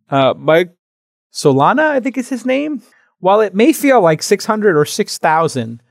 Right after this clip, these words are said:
there are in fact only, like, sixty people who work at Basecamp. It's just almost every one of them is a loud, <laughs> unstable Twitter personality."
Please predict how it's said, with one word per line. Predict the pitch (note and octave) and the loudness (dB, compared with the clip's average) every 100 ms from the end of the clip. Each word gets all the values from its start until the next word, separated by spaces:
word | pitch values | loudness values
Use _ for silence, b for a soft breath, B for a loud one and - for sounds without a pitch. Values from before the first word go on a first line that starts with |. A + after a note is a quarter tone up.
| _ | _
there | - E3+ | 0 2
are | E3 | 2
in | |
fact | E3 F3+ F#3 - - _ - | 2 0 -2 -6 -18 _ -2
only, | F3 G3+ | 0 2
like, | B3 D#3+ D3+ | 4 2 0
sixty | - F#3+ - F#3 | -6 -6 -4 -2
people | F#3+ D#3+ | -2 -2
who | D#3 | 0
work | D#3 D3+ | 2 2
at | D#3+ C#3 | 0 0
Basecamp. | E3 - C#3 A#2+ | -2 -2 -4 -6
It's | C3 - | -8 -8
just | F3+ F3 - _ _ _ - | -6 -6 -10 _ _ _ -2
almost | F3 G3 - | 2 0 0
every | E3 E3 | -2 0
one | D#3 D3+ | 0 -2
of | C#3+ | -2
them | C3 B2+ | -2 -4
is | A#2+ | -4
a | C#3 | -2
loud, | C3+ D3+ F#3 G3 | 0 -2 0 0
<laughs> | |
unstable | C#3 C3+ - D#3 C#3 | 0 -4 0 0 0
Twitter | B2+ - C#3 C3+ | -4 0 0 0
personality." | - D#3+ - B2+ A#2 A#2 A#2 | -4 -8 -6 -4 -2 -2 -8